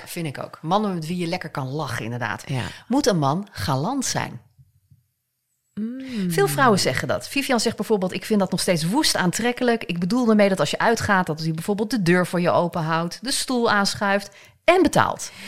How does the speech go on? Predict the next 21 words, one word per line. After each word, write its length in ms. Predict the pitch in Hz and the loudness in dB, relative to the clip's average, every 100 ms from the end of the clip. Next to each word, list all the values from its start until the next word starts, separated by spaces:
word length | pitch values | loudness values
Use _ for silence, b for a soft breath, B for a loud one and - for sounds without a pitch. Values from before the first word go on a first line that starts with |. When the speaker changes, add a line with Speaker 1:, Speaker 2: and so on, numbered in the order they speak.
| B | B
Speaker 1:
Ook 140 | - 269 | 4 6
al 60 | |
is 80 | 277 | 6
het 120 | - | 6
van 100 | 294 | 2
de 60 | 247 | 4
Speaker 2:
Is 80 | 220 | 6
Speaker 1:
gezamenlijke 400 | 233 202 185 185 | 8 8 6 6
rekening, 480 | 190 269 277 285 269 | 4 4 4 2 2
dat 120 | 202 | 4
Speaker 2:
Ja, 200 | 403 415 | 6 8
Speaker 1:
maakt 120 | 392 | 8
niet 100 | 294 | 8
Speaker 2:
maar 80 | - | 6
Speaker 1:
uit." 100 | 220 | 6
Speaker 2:
is 160 | 302 - | 2 0
dat, 200 | 262 - | -2 -2
is 180 | 254 - | -2 0
dat 160 | 196 | 0
een 120 | 170 - | -2 -4
aan-, 200 | 156 | -4